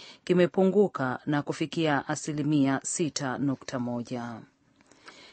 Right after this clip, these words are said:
Kimbunga Ramasun kinaelekea China baada ya kupiga kaskazini mwa Ufilipino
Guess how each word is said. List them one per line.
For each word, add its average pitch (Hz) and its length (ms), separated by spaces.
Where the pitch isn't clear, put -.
Kimbunga 208 680
Ramasun 196 760
kinaelekea 156 720
China 196 480
baada 143 340
ya 151 60
kupiga - 440
kaskazini 170 600
mwa 160 180
Ufilipino 160 720